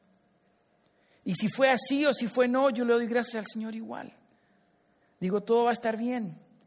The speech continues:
vamos a llegar". A mí me, una de las cosas que me molesta mucho es llegar tarde.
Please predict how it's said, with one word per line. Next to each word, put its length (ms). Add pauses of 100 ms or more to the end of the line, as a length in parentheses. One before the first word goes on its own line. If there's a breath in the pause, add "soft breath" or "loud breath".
(400 soft breath)
vamos 320
a 60
llegar". 520
A 80
mí 120
me, 160 (420)
una 180
de 60
las 140
cosas 360
que 300 (360 soft breath)
me 120
molesta 380
mucho 280
es 80
llegar 260
tarde. 440